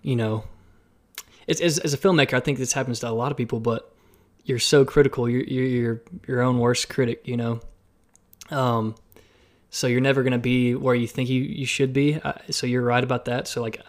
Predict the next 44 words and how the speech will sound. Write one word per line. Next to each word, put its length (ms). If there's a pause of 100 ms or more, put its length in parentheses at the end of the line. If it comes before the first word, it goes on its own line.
(140)
I 100
probably 360
shouldn't 260
say 220
that 300 (180)
until 420
that 100
I'm 280
a 60
perfect 360
cinematographer, 580
a 40
perfect 460 (920)
D 140
P 260
or 40
director 460
or 80
wherever 340
I, 100
I, 280
whatever 300
I 20
wanna 220
be 180
in 100
the 60
future, 300
'cause 140
that's 160
not 120
gonna 120
happen. 420
Um, 460 (800)
but 400 (600)
I 100
think 320
there 160
can 180
be 140
a 60
point 360
where 380
I, 80